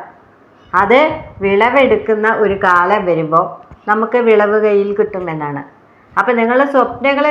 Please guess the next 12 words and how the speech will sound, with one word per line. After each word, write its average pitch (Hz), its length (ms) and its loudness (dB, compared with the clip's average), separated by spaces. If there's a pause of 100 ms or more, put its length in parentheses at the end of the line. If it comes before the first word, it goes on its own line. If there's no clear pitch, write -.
നിങ്ങൾ 285 240 0
കൊണ്ടു 240 340 2
നടന്നോളൂ, 185 520 -2 (400)
അത് 196 180 0
നിങ്ങൾ 226 160 -2 (140)
വിതയ്ക്കുന്നതാണ്. 196 840 -2 (640)
അത് 220 100 4 (140)
കൊയ്യുന്ന 247 420 2 (140)
സമയം 208 420 0
വരുമ്പോൾ 156 380 -2 (140)
നിങ്ങൾക്കത് 196 380 -2 (120)
കയ്യിൽ 190 260 0